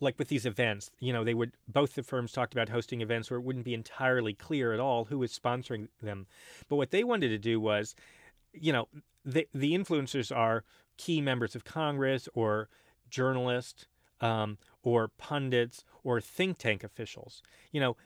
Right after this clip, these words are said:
they wanted to go out and figure out ways to, as they said, to influence the influencers so that you could get, in the end, if you could convince a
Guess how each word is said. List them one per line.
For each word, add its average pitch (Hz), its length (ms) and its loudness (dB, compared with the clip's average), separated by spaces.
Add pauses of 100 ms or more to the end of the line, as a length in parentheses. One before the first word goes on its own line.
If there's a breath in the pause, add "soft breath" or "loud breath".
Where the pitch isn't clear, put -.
they 147 220 6
wanted 147 380 2
to - 80 -8
go 127 260 0
out 117 260 4 (120)
and 113 300 -2 (120)
figure 131 260 0
out 117 200 2
ways 110 360 0
to, - 120 -14 (280)
as 131 160 -4
they 123 140 0
said, 120 280 0
to 135 160 -10
influence 143 500 0
the 131 160 -2
influencers 107 640 -6 (260 loud breath)
so 139 240 4
that 127 200 6 (200 loud breath)
you 156 160 2
could 135 240 0
get, 139 260 2 (400 loud breath)
in 143 160 4
the 135 200 4
end, 120 360 4 (200 soft breath)
if 135 160 0
you 147 80 4
could 135 200 -2
convince 135 640 0
a 117 260 -2